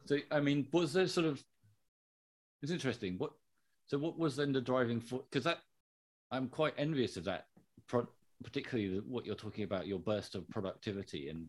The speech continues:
and, um, um, you know, did you have a sort of driving force that made you keep going, or was it just, you know,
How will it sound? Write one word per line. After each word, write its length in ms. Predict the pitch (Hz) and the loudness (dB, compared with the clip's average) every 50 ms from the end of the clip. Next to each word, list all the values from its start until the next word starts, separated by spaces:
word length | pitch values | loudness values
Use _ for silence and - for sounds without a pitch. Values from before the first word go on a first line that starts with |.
| - - | -10 -8
and, 360 | 98 87 87 87 85 80 - | -6 -4 -4 -4 -6 -6 -4
um, 380 | 90 82 82 85 82 82 80 78 - _ _ _ _ _ _ _ | -4 -4 -4 -4 -4 -6 -6 -8 -12 _ _ _ _ _ _ _
um, 520 | - 85 80 80 80 80 82 82 80 82 - - _ _ _ _ _ _ _ _ _ _ | -10 -8 -8 -6 -8 -8 -8 -10 -10 -12 -14 -16 _ _ _ _ _ _ _ _ _ _
you 100 | 131 113 | -2 -2
know, 120 | 95 85 | 0 -2
did 220 | 85 90 127 120 120 | -4 -4 -4 -4 -2
you 60 | 135 120 | -2 -2
have 140 | 127 120 120 | -2 -2 -4
a 40 | |
sort 180 | 113 - 127 113 | -4 -4 -2 -2
of 120 | 110 98 - - _ _ _ _ _ _ _ _ _ _ _ _ _ - | -2 -2 -4 -12 _ _ _ _ _ _ _ _ _ _ _ _ _ -2
driving 380 | 110 110 110 107 101 104 101 | 2 2 2 2 2 0 -2
force 380 | 92 - 117 113 104 90 87 - | -2 2 2 4 4 2 0 -2
that 100 | - 85 82 | -8 -6 -2
made 200 | 104 104 98 87 | 0 0 0 0
you 100 | 92 85 | -4 -6
keep 200 | - 107 95 - | -6 -8 -4 -2
going, 260 | 107 104 95 90 85 | -2 0 0 0 -2
or 60 | 87 90 | -2 -2
was 160 | 95 92 92 | -2 -2 -2
it 100 | 98 90 | -4 -6
just, 260 | - 98 90 - - - _ _ _ _ _ _ _ _ _ _ _ _ _ _ _ - | -6 -8 -8 -8 -12 -16 _ _ _ _ _ _ _ _ _ _ _ _ _ _ _ -10
you 100 | 90 80 | -8 -8
know, 100 | 76 | -8